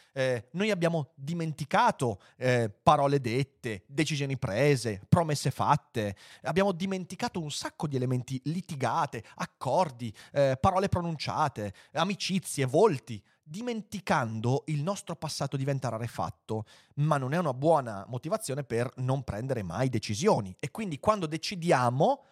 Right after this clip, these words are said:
ricostruiamo in modo rarefatto il passato e scegliamo di dare fiducia, e l'altro sta facendo la stessa cosa. Eh, ieri abbiamo fatto la monografia su Borges. Nessuno è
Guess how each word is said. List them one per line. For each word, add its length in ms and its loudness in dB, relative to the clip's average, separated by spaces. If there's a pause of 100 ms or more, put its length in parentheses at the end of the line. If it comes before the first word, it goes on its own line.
(160)
ricostruiamo 720 0
in 80 -2
modo 240 2
rarefatto 440 -2
il 80 -8
passato 640 -4 (120)
e 80 -10
scegliamo 920 -8
di 140 -12
dare 220 -8
fiducia, 720 -8 (380)
e 120 -4
l'altro 460 -8
sta 140 -6
facendo 400 -4
la 80 -6
stessa 280 -8
cosa. 460 0 (220)
Eh, 140 -4
ieri 240 2
abbiamo 180 -2
fatto 160 -4
la 80 2
monografia 460 -2
su 160 -4
Borges. 640 0
Nessuno 480 -4
è 120 -2